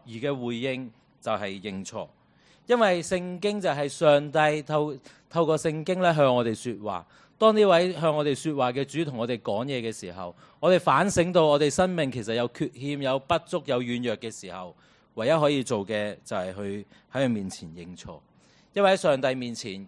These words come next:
其實我哋冇一個人可以誇口。可能呢，你好想知道呢，當日究竟分享咗邊一段經文，讓到一個傳道人幾廿歲嘅人，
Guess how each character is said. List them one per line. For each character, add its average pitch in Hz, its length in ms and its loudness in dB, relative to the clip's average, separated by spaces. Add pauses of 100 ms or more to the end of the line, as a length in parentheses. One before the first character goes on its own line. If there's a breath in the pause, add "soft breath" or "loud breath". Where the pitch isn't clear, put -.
其 117 120 -12
實 107 140 -6
我 117 100 -4
哋 110 140 -6
冇 107 160 -2
一 135 40 -2
個 127 140 -4
人 104 200 -4
可 110 80 -8
以 104 160 -8
誇 107 320 -6
口。 - 240 -20 (920 soft breath)
可 214 160 8
能 - 20 0
呢， 208 140 8
你 196 80 6
好 170 160 4
想 175 240 -2
知 190 180 -4
道 165 140 4
呢， 170 140 4
當 175 180 4
日 156 80 2
究 139 180 2
竟 147 100 -2
分 165 220 2
享 147 140 -2
咗 143 160 4
邊 160 160 4
一 156 40 6
段 123 200 -6
經 151 220 -4
文， 90 180 -2 (400 soft breath)
讓 143 160 -2
到 151 80 -2
一 175 120 2
個 165 160 2 (140)
傳 104 300 -12
道 120 140 -2
人 101 220 -2
幾 139 100 -8
廿 151 160 2
歲 127 240 -6
嘅 123 140 -10
人， 90 240 -6